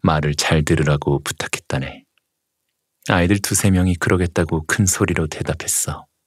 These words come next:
하지만 여섯 살 정도 먹은 작은 금발아이가 당돌하게 외쳤지. "하지만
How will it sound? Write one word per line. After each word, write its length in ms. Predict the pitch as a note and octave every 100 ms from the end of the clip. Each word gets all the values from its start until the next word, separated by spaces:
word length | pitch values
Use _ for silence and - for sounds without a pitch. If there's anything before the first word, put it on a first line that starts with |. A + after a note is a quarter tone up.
| _ _ _ _ _ _ _ _ _ -
하지만 440 | E2+ A2+ A#2+ A2
여섯 220 | E2+ E2
살 220 | G2 G2+ F#2
정도 320 | - F#2 F#2
먹은 400 | E2+ D#2+ F2 E2
작은 400 | - D#2 E2 D#2+
금발아이가 760 | - E2 E2+ D#2 D2 D#2 D#2 - _ _ _ _ _ -
당돌하게 520 | - G#2 A2+ B2 G#2
외쳤지. 680 | D#2 D2+ - - D2 C#2+ - _ _ _ _ _ _ _ _ _
"하지만 640 | - - D3 D3 D3+ C3+